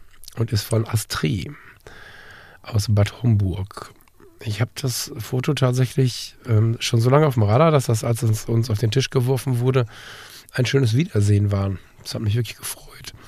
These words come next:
Und, ähm, auf diesem Foto sehen wir das Gegenteil von Social Media, Tausenden von Leuten, die Mails schreiben und irgendwie Erfüllungsdruck oder so, sondern wir sehen,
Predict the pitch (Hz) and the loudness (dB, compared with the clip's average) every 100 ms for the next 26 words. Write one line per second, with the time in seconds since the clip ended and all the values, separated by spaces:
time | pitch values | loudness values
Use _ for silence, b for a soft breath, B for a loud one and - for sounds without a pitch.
0 | B B B B B - 110 101 104 104 | B B B B B -6 0 2 2 0
1 | - 107 104 101 101 117 101 120 117 117 | -2 0 2 0 2 4 4 2 0 2
2 | 120 123 113 120 117 113 110 B B B | 4 4 2 4 4 4 2 B B B
3 | B B 110 104 143 143 110 110 104 110 | B B 0 4 4 4 6 6 4 2
4 | 104 101 101 - - 110 110 113 117 113 | 2 2 0 -4 0 2 4 4 6 4
5 | 107 110 107 104 107 - 107 107 98 110 | 4 4 4 2 0 0 2 2 0 2
6 | 110 110 110 107 104 107 107 - 104 104 | 2 2 2 0 0 2 2 0 -2 0
7 | 104 104 101 104 104 104 101 104 104 104 | 0 -2 -2 -4 -2 -2 -4 -2 -4 -4
8 | 110 104 - 101 117 107 101 - - _ | -6 -8 -4 2 4 4 0 -6 -12 _
9 | - - - - - - - 143 156 135 | -20 -20 -20 -20 -16 -10 4 4 6 6
10 | 127 123 143 127 113 107 107 110 113 107 | 4 6 2 4 4 4 2 0 2 2
11 | 107 107 107 107 107 | 0 -2 -2 -2 -4